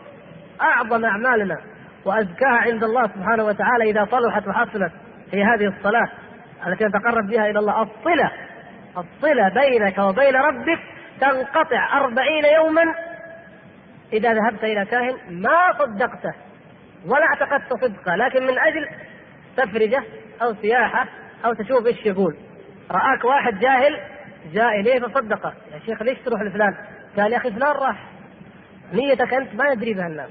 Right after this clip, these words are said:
وهكذا. فتكون ممن كسر سواد أهل الشر وأهل الشرك. طيب هذا الأخ، أنا أقول لك يا أخي لا تهجره،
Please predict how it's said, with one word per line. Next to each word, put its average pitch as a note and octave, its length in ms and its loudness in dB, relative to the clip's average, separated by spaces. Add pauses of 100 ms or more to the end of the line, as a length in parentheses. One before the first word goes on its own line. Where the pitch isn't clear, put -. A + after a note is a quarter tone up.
(100)
وهكذا. G3 460 -2 (400)
فتكون G#3+ 380 0
ممن A#3+ 260 2
كسر A#3 540 0
سواد G#3+ 360 4 (540)
أهل G3+ 220 0
الشر F#3+ 540 -4 (360)
وأهل F3 220 0
الشرك. - 340 -8 (920)
طيب C4+ 260 2
هذا B3+ 200 2
الأخ، - 240 0 (560)
أنا A#3+ 220 2
أقول A#3+ 260 2
لك A#3 160 0
يا G#3+ 140 4
أخي A3 220 -2
لا G#3+ 360 -2
تهجره، E3+ 420 -4